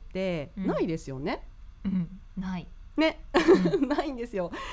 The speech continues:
Speaker 1: あの、もともと肌は外的刺激から守るために、バリア機能の高い構造になっています。
Speaker 2: うん。
Speaker 1: 一番外側の外気に触れている層を角層って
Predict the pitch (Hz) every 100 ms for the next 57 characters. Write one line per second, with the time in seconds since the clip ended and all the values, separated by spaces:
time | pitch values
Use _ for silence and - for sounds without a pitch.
0 | - - 220 214 233 254 403 403 392 381
1 | 359 330 202 214 226 175 220 294 339 330
2 | 330 311 294 294 294 - 277 226 214 302
3 | 320 - 180 151 151 202 226 - - -
4 | - - 196 254 339 339 339 330 220 185
5 | 180 190 - 392 349 - 190 190 185 196
6 | 269 208 185 156 127 117 - - - 196
7 | 190 165 165 - - - - - - -
8 | - - - - 277 277 277 262 262 262
9 | 269 262 262 269 359 285 - - - -
10 | 330 339 208 165 196 214 208 220 214 214
11 | - 233 202 180 262 220 151 - - 254
12 | - - - 330 320 320 - 262 220